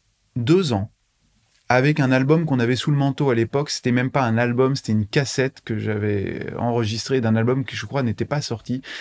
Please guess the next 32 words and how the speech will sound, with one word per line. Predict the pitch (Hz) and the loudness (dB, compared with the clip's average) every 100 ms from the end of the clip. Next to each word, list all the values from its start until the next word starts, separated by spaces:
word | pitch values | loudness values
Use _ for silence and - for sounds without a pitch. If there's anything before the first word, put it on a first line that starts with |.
| - - - - | -14 -14 -16 -14
C'est, | - - 120 - 110 | -10 -6 -6 -4 -6
c'était | - 127 180 | -4 -2 0
les | 151 117 | 0 2
Jazz | 151 165 | 2 4
Messengers. | 156 - 123 117 127 156 - - - 123 123 120 - 113 117 | 2 2 0 2 2 0 -4 -8 -6 -4 -2 -2 -4 -6 -6
C'est | 104 127 | -4 2
marrant | 131 | 2
parce | 143 139 | 2 0
que | 120 | 0
j'avais | 110 107 | 2 2
parlé | 117 120 117 | 0 0 0
du | 110 | -2
disque | 107 120 - | -2 -4 -2
de | 110 | 2
mon | 107 104 | 2 2
père | 120 120 | 0 0
avec | 101 104 | -2 -2
les | 110 | -2
Jazz | 107 110 | 0 0
Messengers, | 113 107 113 110 139 | -2 -2 -2 -2 -4
ça | - 117 | -4 -4
me | 110 | -2
poursuit | 123 - - 110 | -4 -4 -6 -6
finalement. | 107 107 107 104 - - - - - - - - - _ _ _ - | -4 -2 -2 -4 -10 -14 -12 -12 -12 -12 -14 -16 -18 _ _ _ 2
Avec | 160 165 165 | 4 4 2
Wynton | 170 160 156 | 2 2 2
Marsalis | 127 - 117 143 - | 0 -2 -2 -2 -2
qui | 113 | -2
avait | 110 | 0
dix-sept | 113 123 - 117 101 | -2 -4 -4 -4 -4
ans. | 98 _ _ - | -8 _ _ -6
Voilà. | 107 90 | -4 -4